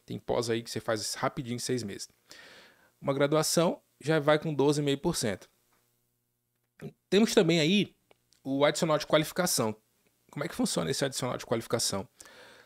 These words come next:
Você tem direito, você pode, né, a ter, ah, até dois cursos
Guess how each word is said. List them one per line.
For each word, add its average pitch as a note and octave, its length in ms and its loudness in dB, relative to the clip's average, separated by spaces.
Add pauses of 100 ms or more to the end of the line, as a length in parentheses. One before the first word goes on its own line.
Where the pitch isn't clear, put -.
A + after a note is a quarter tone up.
(160)
Você - 160 -2
tem E3 140 4
direito, D#3+ 640 4
você C3+ 180 -2
pode, D3 440 4
né, C3 260 0
a C3 80 -2 (320)
ter, C#3+ 420 2
ah, A#2 540 2 (920)
até D#3 420 2
dois D#3 400 4
cursos - 500 -2